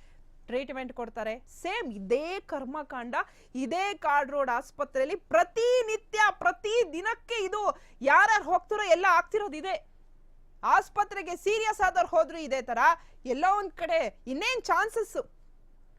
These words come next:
ಬದುಕೋ ಚಾನ್ಸಸ್ ಒನ್ ಪರ್ಸೆಂಟ್ ಇದೆ, ಎಲ್ಲೋ ಬದುಕ್ತಾರೆ ಅಂತ ಆ ಆಸ್ಪತ್ರೆ ಕರ್ಕೊಂಡೋದ್ರೆ ಇದೇ ಹಣೆ ಬರ. ಮೃತದೇಹಕ್ಕೆ ಹೋಗಿ ಟ್ರೀಟ್ಮೆಂಟ್ ಕೊಟ್ಟು ಅದ್ರಲ್ಲಿ ದುಡ್ಡು ಮಾಡಿ, ಅದಲ್ದೇನೆ ಪೋಸ್ಟ್ ಮಾರ್ಟಮ್ ಮಾಡ್ಬೇಕು ಅಂತೇಳಿ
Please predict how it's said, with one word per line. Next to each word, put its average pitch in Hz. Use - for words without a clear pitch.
ಬದುಕೋ 339
ಚಾನ್ಸಸ್ 381
ಒನ್ 381
ಪರ್ಸೆಂಟ್ 427
ಇದೆ, 403
ಎಲ್ಲೋ 339
ಬದುಕ್ತಾರೆ 403
ಅಂತ 349
ಆ 285
ಆಸ್ಪತ್ರೆ 359
ಕರ್ಕೊಂಡೋದ್ರೆ 254
ಇದೇ 226
ಹಣೆ 285
ಬರ. 190
ಮೃತದೇಹಕ್ಕೆ 427
ಹೋಗಿ 311
ಟ್ರೀಟ್ಮೆಂಟ್ 403
ಕೊಟ್ಟು 320
ಅದ್ರಲ್ಲಿ 370
ದುಡ್ಡು 294
ಮಾಡಿ, 277
ಅದಲ್ದೇನೆ 381
ಪೋಸ್ಟ್ 349
ಮಾರ್ಟಮ್ 453
ಮಾಡ್ಬೇಕು 359
ಅಂತೇಳಿ 302